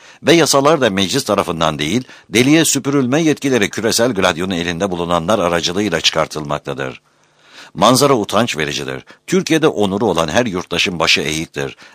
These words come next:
ve onursuzlar da bu manzaraların içinde yılışık yılışık gülüşmektedirler.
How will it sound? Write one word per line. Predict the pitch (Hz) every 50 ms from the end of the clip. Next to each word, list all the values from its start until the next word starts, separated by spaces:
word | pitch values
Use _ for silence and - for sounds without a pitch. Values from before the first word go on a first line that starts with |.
| _ 85
ve | 131 131
onursuzlar | 101 120 123 131 131 117 - - 117 95 78 92 107 117
da | 95 82
bu | 95 113
manzaraların | 110 85 78 82 76 85 80 78 80 87 98 101
içinde | 87 82 - - 95 85 80
yılışık | 82 82 110 123 123 101 - 165 160 -
yılışık | 101 95 90 82 - 104 76 71
gülüşmektedirler. | 87 85 87 - - - 82 82 - 82 78 71 73 65 65 67 65 64 - -